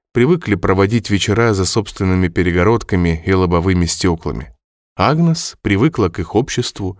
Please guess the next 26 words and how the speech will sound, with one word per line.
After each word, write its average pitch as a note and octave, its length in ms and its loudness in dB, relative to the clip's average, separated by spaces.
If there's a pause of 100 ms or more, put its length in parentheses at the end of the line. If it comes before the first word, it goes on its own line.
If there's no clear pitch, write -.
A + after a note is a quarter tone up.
(300)
ждала G#2 680 2
разговоров F2+ 720 0
с - 120 -6
ними. C#2 360 -12 (680)
Со B2+ 200 2
временем D3 480 4
два B2 200 2
таксиста C#3+ 520 0
стали A#2+ 340 2
ее G#2+ 200 2
постоянными G2+ 680 0
клиентами. F2+ 720 -4 (600)
Некоторые B2 500 2
приезжали F#2 500 2
в D#2 80 -4
свой F#2 240 0
перерыв, E2 480 -2 (380)
и A2 100 0
тогда B2+ 340 2
они C#3+ 200 0
ели B2+ 180 0
сэндвичи F#2 800 -2
по E2+ 80 -2
обе F2 240 2
стороны F2 420 0
стекла. D#2+ 520 -6